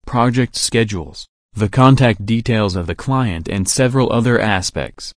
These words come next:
Thanks to this dashboard, now the project managers can just access a Project three hundred sixty focus page where in-depth K P Is concerning the project will be presented with engaging and intuitive visual graphics.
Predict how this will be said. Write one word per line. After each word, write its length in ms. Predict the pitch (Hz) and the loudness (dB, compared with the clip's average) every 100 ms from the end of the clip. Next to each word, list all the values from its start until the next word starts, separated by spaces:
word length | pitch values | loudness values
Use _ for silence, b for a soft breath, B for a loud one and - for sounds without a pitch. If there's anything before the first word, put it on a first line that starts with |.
| _ | _
Thanks 460 | - - 117 110 - | -12 -2 0 0 -2
to 160 | - 85 | -4 -2
this 240 | 92 - | -2 -2
dashboard, 640 | 104 98 98 101 113 107 | -2 0 -2 -2 0 2
now 280 | 107 120 135 | 2 2 0
the 140 | 131 117 | 0 -2
project 540 | - 139 139 151 - | 0 0 2 0 0
managers 600 | 98 113 113 85 80 76 | 0 2 0 0 -4 -6
can 220 | - 95 | -2 -2
just 300 | 85 98 - | 0 -2 -2
access 480 | 107 107 - 90 - | -2 -2 -2 -2 -2
a 60 | 117 | -2
Project 520 | 143 139 139 151 - | 0 2 2 0 -2
three 300 | - 113 113 | -8 -4 0
hundred 360 | 131 123 113 | 2 2 0
sixty 380 | - 123 - 120 | -2 -4 -4 -6
focus 460 | 101 117 110 101 - | 0 2 2 -2 -4
page 340 | - 120 98 | -2 -2 0
where 120 | 92 | -2
in-depth 440 | 101 98 107 117 - | -2 -2 0 -2 -2
K 200 | 123 123 | -2 -2
P 200 | 117 117 | 0 -2
Is 320 | 110 113 120 | 0 0 -2
concerning 640 | - 101 - 117 107 95 | -2 -2 2 2 2 0
the 80 | 92 | -2
project 480 | - 113 113 117 107 | -2 0 2 0 -2
will 100 | 107 | 0
be 120 | 104 | 0
presented 500 | 101 110 110 113 107 | 0 2 2 2 0
with 180 | 104 95 | -2 -2
engaging 600 | 95 87 104 110 104 101 | -4 -2 0 0 0 0
and 140 | 90 92 | 0 -2
intuitive 560 | 92 - 135 127 95 | -2 0 0 0 -2
visual 440 | 85 98 98 98 87 | -2 -2 0 0 0
graphics. 680 | 92 92 92 - - - | 0 -2 -2 -10 -12 -18